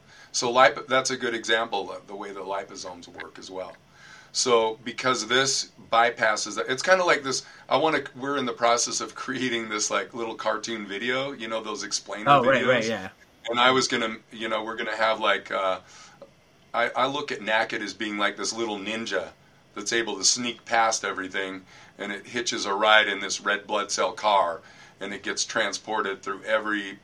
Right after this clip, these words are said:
Speaker 1: place in the body, and it's fighting off these, like, free radicals, right? It's just beating them up, and it's, and it's benefiting our body. And so that glutathione is helping with cellular regeneration. It's helping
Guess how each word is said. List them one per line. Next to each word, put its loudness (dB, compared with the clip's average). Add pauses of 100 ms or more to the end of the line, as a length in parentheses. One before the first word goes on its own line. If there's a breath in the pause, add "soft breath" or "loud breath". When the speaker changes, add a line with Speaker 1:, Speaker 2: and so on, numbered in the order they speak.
Speaker 1:
place -2
in -10
the -6
body, 0
and -12
it's -10
fighting 0
off 0 (560 soft breath)
these, -8
like, 0
free -8
radicals, -4
right? -4
It's -14
just -14
beating -12
them -10
up, -2
and -8
it's, -12 (380 soft breath)
and -12
it's -16
benefiting -6
our -4
body. 2
And -10
so -2 (280 loud breath)
that 4
glutathione 2
is -2
helping 0
with -8
cellular 0
regeneration. -4 (380 loud breath)
It's -6
helping -2